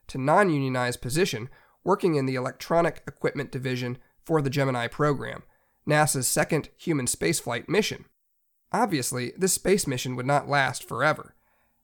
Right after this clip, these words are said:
After Green was cautioned that transferring out of the union ran a greater danger of layoff, he initially decided not to transfer. But in nineteen sixty-three, Percy Green reapplied for the program. Although he was warned again about the increased danger for layoff,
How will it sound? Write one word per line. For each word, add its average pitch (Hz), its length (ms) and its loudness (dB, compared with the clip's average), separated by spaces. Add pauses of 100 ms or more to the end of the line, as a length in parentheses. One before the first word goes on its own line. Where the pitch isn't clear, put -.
(140)
After 233 260 2
Green 151 320 2
was 123 140 -2
cautioned 196 520 0 (220)
that 240 140 -6
transferring 180 500 0
out 220 160 2
of 196 80 0
the 139 80 -4
union 123 380 -6 (260)
ran 143 180 2
a 131 40 0
greater 170 420 2
danger 139 380 0
of 107 100 -8
layoff, 135 480 0 (400)
he 339 160 -4
initially 254 400 0
decided 151 480 0
not 151 200 0
to 156 60 -8
transfer. 127 600 -6 (580)
But - 300 2 (260)
in 156 100 0
nineteen 233 320 2
sixty-three, 143 920 -2 (360)
Percy 254 260 0
Green 190 280 4
reapplied 240 640 2
for - 80 -2
the - 80 -4
program. 202 640 -4 (540)
Although 208 200 6
he 240 100 4
was 185 180 6
warned 202 360 2
again 180 340 2
about 131 240 2
the 139 100 -2
increased 139 400 0
danger 151 280 2
for 123 160 -4
layoff, 143 420 2